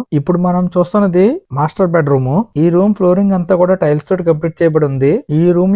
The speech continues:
యొక్క కొలతలు పది into పదకొండు. ఈ రూమ్ లో కబోర్డ్ వర్క్లు కంప్లీట్ అయిపోయి ఉన్నాయి. అలాగే వీటి క్వాలిటీని చూస్తే చాలా బాగుంది. ఈ రూమ్ సీలింగ్ లో ఇచ్చిన పీఓపీ వర్క్లు, అందులో ఇచ్చిన డిజైన్ చాలా బాగున్నాయి. ఈ వర్క్లన్నీ కూడా దగ్గరుండి చేయించుకోవడం వల్ల మంచి క్వాలిటీతో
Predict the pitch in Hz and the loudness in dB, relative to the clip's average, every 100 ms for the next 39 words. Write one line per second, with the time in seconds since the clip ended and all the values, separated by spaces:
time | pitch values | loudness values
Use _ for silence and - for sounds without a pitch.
0 | 220 214 202 180 170 202 190 135 104 156 | 0 0 0 0 0 2 2 2 0 0
1 | 156 208 196 190 196 165 151 156 143 170 | 2 2 2 -2 -2 -2 0 0 2 0
2 | 320 160 175 175 190 214 196 127 117 151 | 0 -2 0 0 0 2 0 0 -4 -2
3 | 170 185 190 196 180 156 170 185 180 185 | 0 0 -2 -4 -4 -4 0 0 0 -2
4 | 165 147 143 139 160 294 135 151 175 208 | -2 -2 -2 0 0 -2 -2 0 2 2
5 | 160 110 151 156 151 139 156 214 196 185 | 2 -2 -6 -2 0 2 2 0 0 -2
6 | 180 214 202 156 147 160 165 147 135 135 | -2 -2 -2 0 0 2 2 0 -2 -4
7 | 226 151 160 170 208 214 202 196 208 214 | -4 -4 -2 0 0 -2 -2 -2 0 2
8 | 214 208 208 202 185 185 190 202 185 185 | 0 2 -2 -2 0 0 0 0 0 0
9 | 190 147 110 - 151 185 190 190 165 160 | 0 0 -2 -6 0 2 2 0 0 0
10 | 175 175 170 156 156 160 156 151 139 127 | 0 -2 -2 0 2 2 0 0 -2 -2
11 | 165 285 - 170 165 165 220 208 208 202 | -2 -4 -4 0 0 0 0 0 -2 -2
12 | 196 160 143 185 196 196 185 180 190 185 | -2 -2 -2 0 0 0 -2 -2 -2 -2
13 | 185 185 185 160 165 - 160 151 156 170 | 0 -2 -2 -4 -6 -2 0 0 -2 -6
14 | 180 | -6